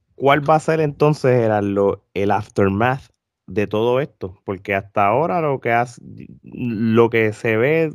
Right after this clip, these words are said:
quizás de la recepción de los mismos actores y eso es que no va en buenos ojos, ¿verdad? Este, pero al final, ¿tú, tú crees en el, en, en la visión de James Gunn?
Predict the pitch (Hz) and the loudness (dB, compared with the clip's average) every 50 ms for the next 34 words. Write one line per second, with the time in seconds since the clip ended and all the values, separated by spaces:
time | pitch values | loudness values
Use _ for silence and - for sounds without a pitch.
0 | - - 151 147 - 151 147 151 151 147 139 139 131 127 123 120 123 123 113 123 | -10 -10 -10 -6 -4 -4 -2 -2 -2 -2 -2 0 0 0 0 -2 -2 -6 -6 -6
1 | 117 120 - 120 127 135 143 139 135 135 139 131 127 135 139 139 143 131 127 - | -8 -6 -6 -6 -4 -2 -2 -2 0 0 -2 -2 -2 -2 0 0 0 -2 -2 -4
2 | _ - 139 139 139 139 143 156 175 190 - 160 139 131 127 - - - - - | _ -2 -2 0 0 -2 -2 -2 -4 -2 -2 0 -2 -2 -2 -6 -16 -20 -20 -20
3 | - - _ - 120 117 120 - 143 135 127 127 127 127 131 131 131 131 131 127 | -20 -12 _ -2 -2 -2 2 2 2 4 4 2 2 4 4 2 2 2 0 0
4 | 135 131 131 127 120 - 113 104 98 95 92 - _ _ _ _ - 98 95 101 | 0 2 0 -2 -2 -4 -6 -6 -4 -6 -10 -12 _ _ _ _ -4 -2 -2 -2
5 | 117 120 117 120 - - 98 - - _ 113 104 92 117 107 101 104 104 101 101 | -2 -4 -6 -10 -10 -10 -10 -10 -6 _ -4 -4 -2 -2 0 2 2 2 2 2
6 | 92 98 - _ _ _ _ _ _ - 110 110 107 - - 123 117 123 135 131 | 0 -4 -12 _ _ _ _ _ _ -2 -2 -2 -2 -4 -4 -4 0 0 0 0
7 | 113 101 92 - - - _ _ _ _ - 127 135 139 - _ 139 131 127 - | -2 -4 -8 -12 -20 -20 _ _ _ _ -4 -4 -4 -4 -6 _ -6 -4 0 0
8 | 151 156 156 160 156 156 156 151 151 - - 147 143 - - 143 139 143 - 135 | 0 2 2 0 0 -2 -2 -2 -2 -2 -2 -2 -2 0 0 0 0 0 0 0
9 | 135 135 131 131 131 135 131 127 - 139 139 139 135 135 135 131 139 139 139 139 | 2 4 4 4 4 2 0 0 -2 -2 -2 0 0 0 0 0 0 0 0 -2
10 | 131 127 127 113 95 90 - | -2 -2 -2 -2 -2 -6 -12